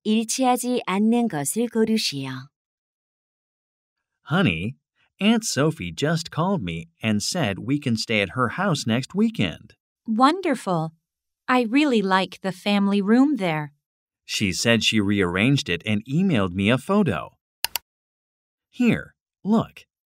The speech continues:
Speaker 3: Wow, the curtains on the window are pretty.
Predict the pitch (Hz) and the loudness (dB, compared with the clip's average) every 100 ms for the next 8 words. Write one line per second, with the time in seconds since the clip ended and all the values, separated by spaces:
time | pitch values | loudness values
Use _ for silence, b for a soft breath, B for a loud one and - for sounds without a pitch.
0 | _ 226 233 254 196 180 - _ _ - | _ 4 6 8 6 2 -6 _ _ -2
1 | 240 240 339 427 311 247 - 220 208 190 | -2 4 2 4 2 2 6 8 8 4
2 | 269 349 214 190 214 214 - 320 247 165 | 2 2 2 2 0 -2 -2 0 0 -2